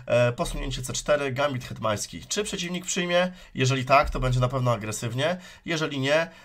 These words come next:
to też spróbuję troszeczkę tutaj zamieszać, e, w kotle, e, szachowym.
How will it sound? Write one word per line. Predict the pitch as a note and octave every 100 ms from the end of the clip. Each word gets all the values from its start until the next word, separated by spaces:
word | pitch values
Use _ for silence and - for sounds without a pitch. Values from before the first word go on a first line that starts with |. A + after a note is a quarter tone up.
| -
to | - C#3
też | B2+ D#3+ -
spróbuję | - C3 C3+ C#3+ C3
troszeczkę | B2+ - - C3
tutaj | B2+ B2+
zamieszać, | B2+ B2+ C3+ B2+ D3 D3+ - C#3
e, | C#3+ C#3+ C#3
w | -
kotle, | F3+ F3+ F#3 F#3 - - - D3
e, | D#3 D#3+
szachowym. | F3 - F3+ E3+ F3+